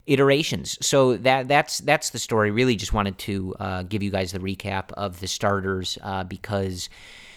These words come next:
uh, really all of them potentially might factor into the, the future plans,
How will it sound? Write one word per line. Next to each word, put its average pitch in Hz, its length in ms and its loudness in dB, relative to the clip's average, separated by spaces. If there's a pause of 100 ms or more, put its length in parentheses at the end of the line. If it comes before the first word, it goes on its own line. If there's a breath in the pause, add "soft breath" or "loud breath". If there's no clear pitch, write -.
(380 loud breath)
uh, 113 280 4
really 123 400 6
all 160 260 4
of 113 80 2
them 90 220 -4
potentially 101 640 -2
might 107 260 0
factor 107 440 2
into 98 500 -2
the, 98 460 -4
the 104 160 -4
future 107 380 -4
plans, 98 600 -2